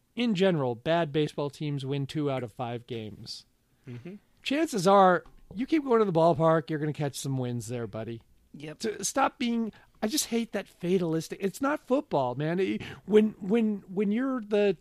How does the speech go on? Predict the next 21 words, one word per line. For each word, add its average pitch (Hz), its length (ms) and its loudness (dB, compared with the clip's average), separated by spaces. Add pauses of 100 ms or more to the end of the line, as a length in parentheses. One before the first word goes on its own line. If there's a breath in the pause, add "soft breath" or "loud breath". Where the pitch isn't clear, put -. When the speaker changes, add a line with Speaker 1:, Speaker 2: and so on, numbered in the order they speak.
(160)
Speaker 1:
the 180 140 -4
Kansas 190 320 -4
City 190 200 -4
Chiefs 190 400 -4
or 156 60 -2
the 147 80 -2
New 151 140 -2
England 180 220 -2
Patriots 160 520 -2
and 147 100 -6
you're, 151 140 -2 (280 loud breath)
you 180 120 -2
go 170 180 2
out 170 240 2
against 151 360 -6
an 160 80 -6
inferior 165 340 -2
opponent, 160 360 -4
you're 214 140 0
gonna 233 180 6
win 185 440 4